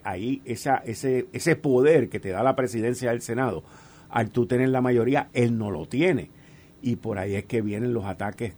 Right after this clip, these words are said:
que, que, que han ido hacia él. Pero ajo-, ahora cuando tú estabas hablando, yo estaba pensando y dándole al disco duro de mi mente para atrás.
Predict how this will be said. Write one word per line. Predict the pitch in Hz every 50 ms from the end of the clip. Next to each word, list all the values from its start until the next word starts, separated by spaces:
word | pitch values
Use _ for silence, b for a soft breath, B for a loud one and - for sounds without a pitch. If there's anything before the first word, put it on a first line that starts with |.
| -
que, | - 104 101 98 90 - - -
que, | - 95 82 - - - - -
que | 101
han | 95 95 101
ido | 107 104 98
hacia | 82 - - 80 76 95
él. | 135 170 165
Pero | - - 95 87 82 - - - - - - - - - - -
ajo-, | 110 107 98 104 - -
ahora | 120 101 101 113 135 170 180
cuando | 170 160 139 123 110
tú | - 127
estabas | - - 180 190 175
hablando, | 175 180 196 185 147 110 98
yo | 95
estaba | 95 - 151 147 156 156
pensando | - 143 135 - 170 165 165 156 131
y | 107
dándole | 107 110 123 139 143 143 135
al | 120 110
disco | 123 - - 139 131
duro | 135 139 139 139 135
de | 127 120
mi | 113 110
mente | 110 120 131 135 - 139
para | - 127 120
atrás. | - - 180 165 120